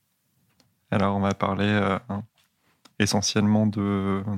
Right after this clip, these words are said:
de l'histoire de ta maladie. Euh, et on va peut-être commencer, euh, par ce qui est le plus simple, à savoir, euh, le, le présent. Euh,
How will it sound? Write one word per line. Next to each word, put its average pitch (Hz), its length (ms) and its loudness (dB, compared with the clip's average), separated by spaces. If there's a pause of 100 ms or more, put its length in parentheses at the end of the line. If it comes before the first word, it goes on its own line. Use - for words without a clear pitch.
(240)
de 113 80 4
l'histoire 123 440 2
de 117 140 -2
ta 107 120 -4
maladie. 101 540 0 (800)
Euh, 98 880 0 (140)
et 98 120 -2
on 101 100 4
va 98 180 4
peut-être - 360 -2
commencer, 104 460 0
euh, 104 460 2 (720)
par 98 120 0
ce - 60 -6
qui - 100 -4
est 104 40 2
le 98 80 -2
plus - 160 -8
simple, 127 400 0
à 95 60 0
savoir, 101 500 0
euh, - 20 0
le, 101 720 -2
le 98 80 0
présent. 107 440 0 (840)
Euh, 101 600 0